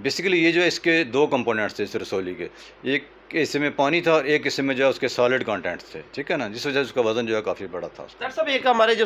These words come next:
Speaker 2: देखने सुनने वाले नाजरीन हैं उनके knowledge के लिए कि इसकी वजह क्या होती है, रसोली जो पेट में बनी है और इतनी बड़ी रसोली बन गई है और क्या ये?
Speaker 1: जी, ये रसा मसला ये है कि ये जो female होती हैं उनके अंदर एक,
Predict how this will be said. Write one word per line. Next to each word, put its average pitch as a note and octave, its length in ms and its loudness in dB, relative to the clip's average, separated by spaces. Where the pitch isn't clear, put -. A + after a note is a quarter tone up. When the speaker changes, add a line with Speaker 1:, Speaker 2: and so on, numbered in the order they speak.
Speaker 2:
देखने G3+ 280 2
सुनने G3 240 2
वाले F#3+ 220 2
नाजरीन E3 440 2
हैं E3 60 2
उनके D#3+ 220 -2
knowledge D#3 360 0
के F3 140 0
लिए F#3+ 240 0
कि C#4 60 -2
इसकी C#4+ 220 -2
वजह B3+ 280 4
क्या A#3 160 4
होती G3 200 4
है, G3+ 60 6
रसोली F#3+ 340 0
जो G3 100 2
पेट F#3+ 240 2
में F#3+ 140 -2
बनी D#3 200 0
है F3 60 2
और G3+ 100 2
इतनी A3+ 280 0
बड़ी E3+ 320 2
रसोली F#3 340 0
बन E3 200 2
गई E3 180 -2
है E3+ 120 4
और E3 220 0
क्या D#3 220 2
ये? C#3 200 -10
Speaker 1:
जी, B2 240 4
ये C#3+ 120 4
रसा F3+ 220 2
मसला E3+ 280 0
ये E3+ 160 4
है F#3 80 2
कि F3+ 120 -4
ये D#3+ 440 2
जो C#3+ 360 0
female D#3 460 0
होती C#3+ 200 0
हैं D3+ 80 -2
उनके C#3 200 -2
अंदर C3 640 2
एक, A#2+ 320 -4